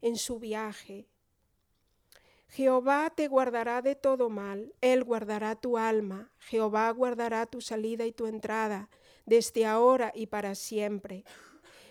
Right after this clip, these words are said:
Confiesa que el Señor seguirá guardándole durante toda la vida y aún más allá. Y claro, esto es, mm, una confesión de fe increíble,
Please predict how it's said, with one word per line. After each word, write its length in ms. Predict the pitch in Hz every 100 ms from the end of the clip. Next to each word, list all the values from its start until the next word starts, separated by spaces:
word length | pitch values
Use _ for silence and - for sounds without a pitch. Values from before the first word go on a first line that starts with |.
| _ _
Confiesa 880 | - 254 254 - 269 294 311 - 233
que 160 | - 226
el 140 | 220
Señor 680 | - 226 226 233 262 302 320
seguirá 960 | - - 262 214 226 226 220 240 277 294
guardándole 1000 | 294 269 233 240 240 226 208 190 202 214 _ _ _ _ _ -
durante 480 | 240 240 240 240 233
toda 340 | 285 311 302
la 140 | 277
vida 420 | 220 208 196 190 -
y 140 | 247 226
aún 400 | 214 208 254 240
más 280 | 208 196 202
allá. 440 | 190 202 190 208 _ _ _ _ _ _ _ _ - _ - - - _ -
Y 140 | 254
claro, 500 | - 277 277 214 208 262
esto 340 | 269 - 302
es, 480 | 285 311 - - - _
mm, 400 | - 254 240 240
una 220 | 254 277 277
confesión 760 | 269 226 233 - 269 269 277
de 120 | 240
fe 240 | 208 240 240
increíble, 880 | 285 277 254 208 247 269 202 160